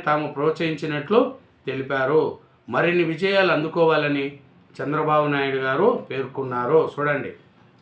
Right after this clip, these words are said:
తండ్రికి తనగ-, తనయుడుగా లోకేష్ ఎలా ఉంటారో, లోకేష్కు తనయుడుగా నారా దేవాన్స్ ముందుకు పోతున్నారు.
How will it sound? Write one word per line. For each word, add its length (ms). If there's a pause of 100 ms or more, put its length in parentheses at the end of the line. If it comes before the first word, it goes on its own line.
(160)
తండ్రికి 440 (100)
తనగ-, 480 (140)
తనయుడుగా 540 (480)
లోకేష్ 400 (100)
ఎలా 120 (120)
ఉంటారో, 340 (540)
లోకేష్కు 640
తనయుడుగా 540 (1160)
నారా 280 (120)
దేవాన్స్ 400 (460)
ముందుకు 240 (100)
పోతున్నారు. 480